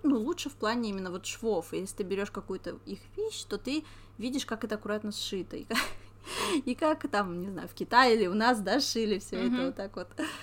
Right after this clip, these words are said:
Speaker 1: а, грубо говоря, тьфу, и быстренько иголкой закрутили. К чему это я всё говорила? Я так вот, я так ушла в эти образы, да, вот этот
Speaker 2: Мгм.
Speaker 1: арт-де-вивер, ам, ты знаешь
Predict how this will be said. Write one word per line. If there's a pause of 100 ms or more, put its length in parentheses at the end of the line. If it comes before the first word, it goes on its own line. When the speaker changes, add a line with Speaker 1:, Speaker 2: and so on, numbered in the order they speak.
(260)
Speaker 1:
а,
грубо
говоря,
тьфу,
и (180)
быстренько
иголкой
закрутили. (1600)
К
чему
это
я
всё
говорила?
Я
так
вот,
я
так (640)
ушла
в
эти
образы,
да,
вот
этот
Speaker 2:
Мгм.
Speaker 1:
арт-де-вивер,
ам, (500)
ты
знаешь